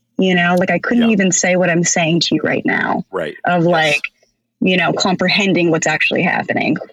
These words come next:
Speaker 1: like, fully.
Speaker 2: Yeah.
Speaker 1: And, you know, witnessing my father's response, I was like, "Okay, like, he's not accepting it. He's not listening." But I, you know, there's, it's complicated, right? But with my mother, I very much was like, "Okay, like,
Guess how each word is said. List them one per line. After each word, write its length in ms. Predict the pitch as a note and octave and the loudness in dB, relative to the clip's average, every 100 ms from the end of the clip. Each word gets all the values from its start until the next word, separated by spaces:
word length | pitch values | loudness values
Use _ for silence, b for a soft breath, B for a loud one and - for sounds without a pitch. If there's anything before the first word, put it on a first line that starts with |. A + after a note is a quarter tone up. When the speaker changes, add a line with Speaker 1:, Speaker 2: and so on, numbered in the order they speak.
| _ _ | _ _
Speaker 1:
like, 200 | D#3+ E3+ | -4 -2
fully. 560 | - E3+ - - - G3 B B | -2 -2 0 0 -2 -6 B B
Speaker 2:
Yeah. 180 | F#2 F2 - | -12 -8 -2
Speaker 1:
And, 400 | F#3 F#3 F3 - _ _ | 0 2 0 -2 _ _
you 140 | A3 | 0
know, 140 | G3+ E3 | 0 2
witnessing 520 | F3 G3+ F#3+ F3+ F#3 | 2 2 0 0 0
my 120 | E3+ | -2
father's 500 | E3+ G3+ A#3 B3 F#3 | -2 0 0 0 0
response, 640 | E3 E3+ - D#3+ D#3 E3 - | 0 -2 0 0 0 -2 -2
I 60 | |
was 160 | E3 - | -4 -2
like, 180 | D#3+ - | -2 -2
"Okay, 520 | G3 - E3 E3 D#3+ | -2 -2 0 0 0
like, 140 | F3+ - | -2 -2
he's 240 | F#3+ E3+ | -2 0
not 160 | F3+ E3 | 0 0
accepting 600 | - - F3 F#3+ F#3 F3+ | -2 -2 -2 -2 -2 0
it. 160 | E3 | 0
He's 180 | F3+ E3+ | 0 0
not 200 | E3 - | 0 0
listening." 600 | D#3+ F3 - - D#3+ E3 | 0 0 0 -2 -2 -2
But 120 | D#3+ | -2
I, 200 | D#3+ D#3 - | 0 0 0
you 120 | A3 | -2
know, 220 | E3+ C3+ F3 | 0 -4 -2
there's, 280 | F#3+ E3+ - B B - | -2 -2 -4 B B -6
it's 120 | - | -4
complicated, 600 | - F#3 - - E3 D#3+ | -2 -2 -2 0 0 2
right? 180 | D#3 E3 | 0 0
But 140 | F3+ | 0
with 160 | F3 G3 | 0 0
my 140 | G#3+ | 0
mother, 340 | G3 F3+ F#3 F3 | 2 2 2 2
I 80 | E3+ | 0
very 440 | E3 F3 F3+ F3+ | 0 0 2 2
much 340 | F3 E3 E3 | 0 0 -2
was 220 | F3 E3 D#3+ | -2 0 0
like, 400 | D#3+ D#3+ D#3+ - b b b b _ _ | 2 0 -2 -6 b b b b _ _
"Okay, 540 | F3+ - F3+ D4 A3 E3+ | -4 -2 0 2 0 0
like, 240 | F3 E3 | 0 0